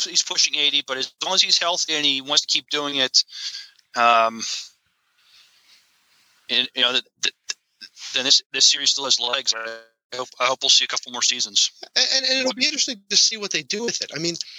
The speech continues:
Speaker 2: the, the storyline of this was him seeking redemption from a f-, his, uh, from a failure o-, of,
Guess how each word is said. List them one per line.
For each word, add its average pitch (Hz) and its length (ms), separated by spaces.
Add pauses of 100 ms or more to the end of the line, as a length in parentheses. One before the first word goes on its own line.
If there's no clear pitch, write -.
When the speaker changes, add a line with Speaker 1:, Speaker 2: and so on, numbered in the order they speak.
(460)
Speaker 2:
the, 185 140
the 214 160
storyline 240 640
of 143 120
this 185 280
was 151 120
him 208 340
seeking 175 420
redemption 147 720 (580)
from 151 440 (280)
a - 40
f-, - 180
his, 165 560 (220)
uh, 151 160
from 160 160
a 143 60
failure 180 720 (1000)
o-, 151 320
of, 127 120